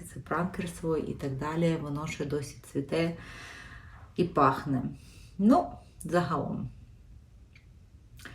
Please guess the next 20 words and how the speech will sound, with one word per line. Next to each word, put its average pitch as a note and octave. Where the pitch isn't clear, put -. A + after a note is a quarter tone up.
А, E3
в -
четвер G3
дитина C4
повернулася F#3
зі D3+
школи F3
з -
гарним F#3
настроєм. E3+
Все -
добре, C#3
все -
добре, E3+
ну C#3+
окей. E3
Все C4+
пройшло G#3+
як D#3+
звичайно. F#3+